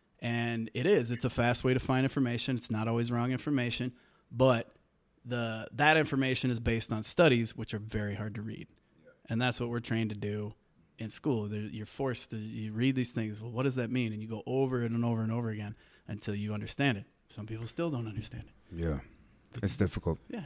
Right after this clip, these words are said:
Speaker 2: Um, but I mean, some of the things that people, one of the, a, a couple of reasons why they don't wanna do it, uh, or take the vaccine, uh, is because, uh, for, well, I mean, some of the, these are some of the cou-, a couple of the,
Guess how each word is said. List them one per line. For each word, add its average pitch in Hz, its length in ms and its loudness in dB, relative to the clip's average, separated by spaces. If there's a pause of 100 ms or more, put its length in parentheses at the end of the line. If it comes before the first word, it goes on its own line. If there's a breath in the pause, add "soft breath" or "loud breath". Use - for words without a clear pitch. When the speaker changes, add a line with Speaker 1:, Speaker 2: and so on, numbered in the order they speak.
Speaker 2:
Um, 110 540 12 (500)
but 151 120 12
I - 20 10
mean, 165 160 12
some 202 220 8
of 170 80 8
the 131 80 10
things 85 520 4 (100)
that 95 300 4
people, 90 440 6 (240)
one 101 240 10
of 98 60 10
the, 92 280 4 (200)
a, - 60 -8
a - 40 -8
couple 101 240 4
of 85 80 4
reasons 82 340 2
why 78 140 4
they 76 160 4
don't 73 220 2
wanna 71 200 0
do 67 260 0
it, 71 220 0
uh, 71 400 0
or 73 120 0
take - 240 -2
the 80 80 0
vaccine, 73 600 -2 (460 soft breath)
uh, 78 460 2
is 92 140 -2
because, 87 560 2
uh, 85 580 4
for, - 200 -2
well, 113 240 2
I - 80 -2
mean, 110 140 4
some 143 140 6
of 135 80 8
the, 127 60 6
these 135 220 10
are 123 100 12
some 117 200 8
of 107 140 10
the - 60 -8 (160)
cou-, - 260 4
a - 120 4
couple 131 300 8
of 98 60 6 (140)
the, - 40 -2